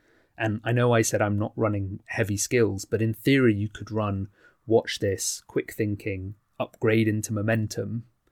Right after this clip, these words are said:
And I, I know you've said on the cast before, the really powerful thing about Momentum is it carries over some of the boosting you've done on one test to the next one.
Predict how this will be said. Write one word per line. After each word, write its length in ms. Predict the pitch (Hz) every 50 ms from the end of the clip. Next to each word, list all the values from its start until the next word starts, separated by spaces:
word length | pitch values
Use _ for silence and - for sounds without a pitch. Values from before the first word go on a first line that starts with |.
| _ _ _ _ -
And 400 | 117 107 101 98 98 98 - - _ - -
I, 160 | 113 120 117
I 120 | 98 104
know 120 | 107 113 113
you've 320 | 107 101 107 113 117 -
said 180 | - 127 107 101
on 80 | 95
the 60 | 98
cast 300 | - - 113 104 - -
before, 340 | - 101 - 123 113 104 95
the 80 | 98 95
really 360 | 104 117 113 110 110 104 101
powerful 440 | - - 117 107 104 104 - 117 110
thing 180 | - 107 101
about 240 | 101 98 104 104 -
Momentum 480 | 110 110 107 113 113 113 - - 101 95
is 220 | 92 92 - - - _ _ _ _ _ _ _ _ -
it 220 | 123 - _ -
carries 440 | - - - 117 113 113 104 104 117
over 300 | 110 110 110 107 110 101
some 240 | - - 113 110 107
of 100 | 101 -
the 80 | -
boosting 520 | 101 - 123 117 117 - - - 117 98 95
you've 180 | 101 104 101 101
done 200 | - 113 107 104
on 140 | 101 101 101
one 240 | 101 110 107 110 107
test 340 | - - 107 - - - -
to 80 | 113
the 100 | 101 98
next 340 | 101 113 117 - - - -
one. 200 | 160 170 208